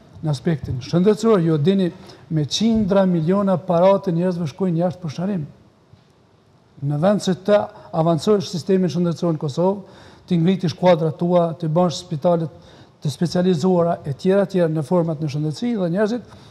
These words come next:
mos japin para, apo të fillon reforma e sigurimit shëndetësor.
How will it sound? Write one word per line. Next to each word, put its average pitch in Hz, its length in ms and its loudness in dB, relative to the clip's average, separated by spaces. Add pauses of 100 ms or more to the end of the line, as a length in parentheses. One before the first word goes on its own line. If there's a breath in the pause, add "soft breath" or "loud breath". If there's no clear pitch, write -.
(180 loud breath)
mos 156 160 0
japin 170 320 2
para, 202 240 8
apo 165 240 2
të - 80 -10
fillon 190 300 2 (340 loud breath)
reforma 196 480 2
e 180 80 -4
sigurimit 175 400 0
shëndetësor. 190 540 -4